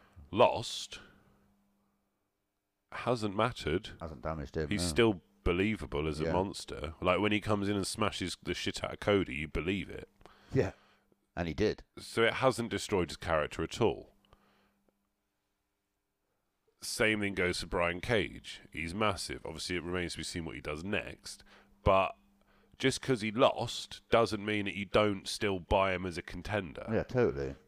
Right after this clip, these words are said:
Speaker 1: He's, he's a unit, right? Same goes for Lance Archer, right? He came in, he lost to Cody,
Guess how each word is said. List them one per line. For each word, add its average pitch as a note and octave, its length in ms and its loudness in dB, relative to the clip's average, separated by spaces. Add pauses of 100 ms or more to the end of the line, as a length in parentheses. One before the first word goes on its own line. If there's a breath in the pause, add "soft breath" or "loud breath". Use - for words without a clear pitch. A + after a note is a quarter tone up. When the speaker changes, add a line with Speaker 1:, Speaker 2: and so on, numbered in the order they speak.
(120)
Speaker 1:
He's, A2+ 440 -4
he's G#2+ 240 -6
a G#2 40 -4
unit, G#2 580 -4 (520)
right? D#2+ 340 -4
Same B2+ 320 0
goes G2+ 240 0
for G2 120 -6
Lance F#2+ 360 0
Archer, G#2+ 360 0
right? D#2+ 160 -4
He F#2 80 -8
came A2+ 320 0
in, E2 60 -4
he E2+ 80 -4
lost G2+ 260 0
to G2 60 -6
Cody, D#2 640 -2